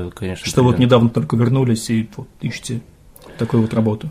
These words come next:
Speaker 1: Понятно. Ну вот, кстати, тебе, тебе ещё повезло, мне кажется, что у тебя фамилия такая, Юзвяк.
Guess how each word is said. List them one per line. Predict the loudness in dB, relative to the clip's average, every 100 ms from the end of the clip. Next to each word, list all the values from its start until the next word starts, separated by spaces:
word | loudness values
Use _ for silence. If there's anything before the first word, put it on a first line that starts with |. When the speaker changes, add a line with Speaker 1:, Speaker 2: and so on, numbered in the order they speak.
| -14 _ -8
Speaker 1:
Понятно. | -8 -8 -4 2
Ну | 2
вот, |
кстати, | 2 -2 -2
тебе, | -4 -6 -4
тебе | 0 0
ещё | 0
повезло, | 0 0 2 0
мне | 2
кажется, | 0 0 -2
что | -2
у | -2
тебя | 2 4 4 4
фамилия | 2 2 2
такая, | -2 -4 -4 -4 -6
Юзвяк. | -6 -4 -2 -2 -2 -4